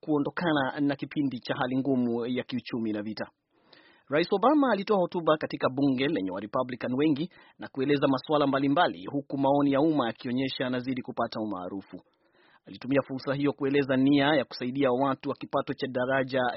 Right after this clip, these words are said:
la kati na wenye kipato cha chini, waajiri kuwapa likizo ya kimatibabu, huku akihimiza haja ya kutoza kodi zaidi wa Marekani walio matajiri. Mapendekezo yake ya kiuchumi huenda yakapata upinzani mkubwa kutoka kwa wabunge.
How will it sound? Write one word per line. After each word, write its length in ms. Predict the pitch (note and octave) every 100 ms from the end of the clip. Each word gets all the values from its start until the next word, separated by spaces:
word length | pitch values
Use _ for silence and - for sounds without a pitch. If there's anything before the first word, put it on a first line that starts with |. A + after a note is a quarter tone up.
| C3+
la 200 | C3 B2+
kati 400 | - D3+ - E3 - - -
na 100 | D3
wenye 200 | F#3+ F#3
kipato 380 | F3 F#3+ F#3 D3+
cha 100 | C#3
chini, 500 | - F#3 G2+ - - _
waajiri 640 | D#2+ G#2+ B2 B2 C#3+ C#3 B2+
kuwapa 440 | - C#3 C#3 C3
likizo 840 | B2 C#3+ C3+ - D3 B2+ C3 C3 C#3
ya 200 | C3+ C#3
kimatibabu, 680 | - C3+ C3+ C#3 D#3+ C#3+ D3+ - - -
huku 200 | - E3
akihimiza 600 | - G#3 G#3+ G#3+ D#3 C#3
haja 480 | D#3 D3+ C3 C3 B2+
ya 120 | C#3+
kutoza 400 | - C#3 D3 C3
kodi 420 | - G3+ C3+ A2+ B2
zaidi 400 | B2 C3+ C3 B2+
wa 80 |
Marekani 640 | B2 A#2 - C3+ A2+ A2+ A2+
walio 380 | B2 A#2+ A#2 G2+
matajiri. 500 | G2+ B2+ C3 A2 - _ _ _ - _ -
Mapendekezo 540 | - A#2+ A#2+ C3+ C3
yake 280 | C#3+ C#3 -
ya 60 | C3
kiuchumi 560 | D3 C3+ - C#3+ D#3+
huenda 340 | G3 A#2 C3 B2+
yakapata 420 | - B2 C3+ C#3
upinzani 460 | B2+ B2+ B2 C#3
mkubwa 320 | C3 - D3 C3
kutoka 300 | C#3 C#3 C#3+
kwa 180 | C#3 A#2+
wabunge. 420 | A2 A2 G2